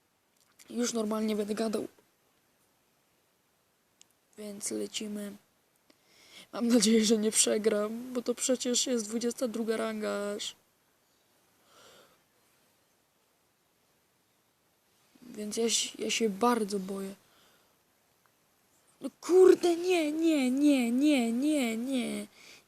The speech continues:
Nie. Nie. Dobra, to ja jeszcze przy okazji wrócę po przerwie, bo m-,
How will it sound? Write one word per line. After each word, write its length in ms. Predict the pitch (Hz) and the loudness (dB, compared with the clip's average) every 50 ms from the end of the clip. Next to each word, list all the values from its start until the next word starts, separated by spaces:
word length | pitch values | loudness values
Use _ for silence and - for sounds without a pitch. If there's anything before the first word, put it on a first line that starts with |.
| _ 330 | _ -18
Nie. 680 | 320 320 311 302 277 240 220 208 202 202 202 208 214 226 _ _ _ _ _ _ _ _ _ _ _ _ _ _ _ _ _ _ _ _ _ _ _ _ _ _ _ _ _ _ _ _ _ - | -14 -10 -8 -6 -4 -4 -4 -4 -6 -6 -6 -6 -8 -10 _ _ _ _ _ _ _ _ _ _ _ _ _ _ _ _ _ _ _ _ _ _ _ _ _ _ _ _ _ _ _ _ _ -10
Nie. 840 | 339 330 302 277 254 220 214 220 220 214 214 226 220 220 226 226 240 _ _ _ _ _ _ _ _ _ _ _ _ _ _ _ - | -4 -2 0 0 0 0 -2 -4 -4 -4 -4 -4 -4 -6 -6 -8 -10 _ _ _ _ _ _ _ _ _ _ _ _ _ _ _ -6
Dobra, 260 | - 240 220 233 226 | -4 -2 -2 -2 -2
to 100 | 233 - | -2 -2
ja 260 | 233 226 - 240 240 - - - - - - - - - - - - - | -4 -4 -4 -6 -10 -10 -14 -20 -20 -20 -20 -20 -20 -20 -20 -18 -10 -6
jeszcze 280 | 233 247 - - 247 | -6 -4 -2 -4 -4
przy 180 | - - - 240 | -4 -4 -4 -6
okazji 580 | 226 - 247 240 247 226 214 233 240 240 240 | -6 -6 -6 -4 -2 0 0 2 2 2 0
wrócę 340 | 220 196 220 240 254 - 240 | 0 0 0 0 2 0 -2
po 120 | - - 220 | -6 -6 -6
przerwie, 480 | - - 254 240 233 226 220 226 226 | -4 -4 -2 -2 -2 0 0 0 0
bo 60 | 214 | 0
m-, 140 | 220 220 220 | -2 -2 -4